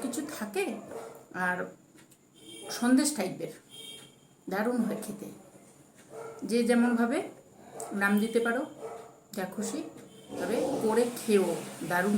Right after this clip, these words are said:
হয়, দারুণ। মানে, এক কথায় যাকে বলে সুন্দর, ওটাই। চলো, আমি করলাম, করে তোমাদের সঙ্গে একটু শেয়ার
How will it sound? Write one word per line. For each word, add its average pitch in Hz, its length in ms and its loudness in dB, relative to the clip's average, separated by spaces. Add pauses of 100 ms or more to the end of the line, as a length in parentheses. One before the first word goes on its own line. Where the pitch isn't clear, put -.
হয়, - 400 -6
দারুণ। 170 280 -2 (1300)
মানে, 208 160 2
এক 185 180 0
কথায় 226 240 4
যাকে 226 240 4
বলে 226 240 2 (1600)
সুন্দর, 247 300 8 (500)
ওটাই। - 240 -2 (2250)
চলো, 185 260 0 (220)
আমি 208 180 0 (100)
করলাম, 208 480 4 (920)
করে 214 260 6 (2000)
তোমাদের 208 380 6
সঙ্গে 226 380 2 (200)
একটু 208 200 -8
শেয়ার 226 300 4